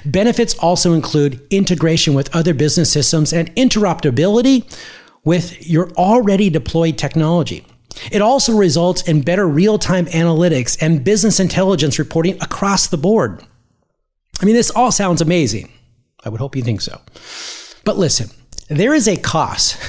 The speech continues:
<laughs> to cramming five or ten years worth of digital transformation into literally one or two quarters,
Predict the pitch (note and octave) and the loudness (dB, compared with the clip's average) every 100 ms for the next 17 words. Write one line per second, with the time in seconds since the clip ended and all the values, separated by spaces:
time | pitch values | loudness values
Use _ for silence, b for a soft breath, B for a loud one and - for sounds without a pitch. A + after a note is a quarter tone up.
0 | E3+ D3+ - E3 B2 A#2+ B B G3 G3 | -10 -10 -4 0 0 -2 B B -2 0
1 | D3+ B2 - - G#3 F#3+ E3 - F#3 F3+ | 0 -2 -4 -2 0 0 -2 0 2 2
2 | D#3+ F3+ D3+ C3 B2+ B2+ C#3 E3+ D#3 C3+ | 4 4 2 2 0 0 0 0 0 -2
3 | D#3+ D3+ - B2 E3+ E3+ D3 D3 C#3+ D3 | 0 -2 0 0 2 2 2 2 2 2
4 | F#3 A3+ D#3+ D3 D3+ F3+ D#3+ C#3+ E3 F#3 | 2 2 2 2 2 2 0 0 0 0
5 | G3+ G#2+ - | 0 0 -6